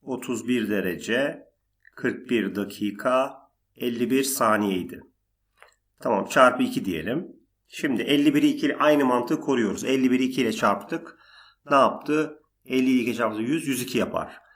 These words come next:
Şimdi yüz ikinin içerisinde kaç tane altmış var? Ee, bir tane altmış var, değil mi? Yüz iki, yani yüz ikiyi şöyle yazabiliriz aslında. Altmış artı kırk iki diye yazabiliriz.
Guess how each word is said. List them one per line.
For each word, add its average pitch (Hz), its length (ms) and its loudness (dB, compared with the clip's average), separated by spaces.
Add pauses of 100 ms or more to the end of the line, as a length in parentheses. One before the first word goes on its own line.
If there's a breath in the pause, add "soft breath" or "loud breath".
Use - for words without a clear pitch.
(120 soft breath)
Şimdi 139 240 -2
yüz 147 220 -2
ikinin 147 280 0
içerisinde 131 480 -2
kaç 151 240 2
tane 104 240 0
altmış - 440 -8
var? 131 360 -2 (640)
Ee, 98 520 -6
bir - 80 -6
tane 104 240 2
altmış - 400 -6
var, - 200 -18
değil 156 120 -2
mi? 95 200 -4
Yüz 104 160 -6
iki, 98 420 -10 (420)
yani 104 160 -10
yüz 101 120 -6
ikiyi 107 200 -6
şöyle 110 240 -2
yazabiliriz 101 500 -4
aslında. - 440 -8
Altmış 107 680 -8 (420)
artı 101 460 -6
kırk - 280 -8
iki 101 220 -8
diye 92 140 -2
yazabiliriz. - 720 -10